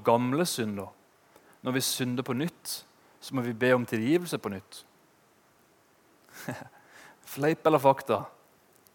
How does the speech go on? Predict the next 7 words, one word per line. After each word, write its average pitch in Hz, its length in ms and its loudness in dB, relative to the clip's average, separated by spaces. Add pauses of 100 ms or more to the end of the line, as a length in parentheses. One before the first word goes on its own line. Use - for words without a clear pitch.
(3000)
<laughs> 139 560 -4 (2250)
Jeg 113 140 -10
har - 0 -
hørt 113 180 -6
den 113 100 -6
før, 117 280 0
det. 98 100 -6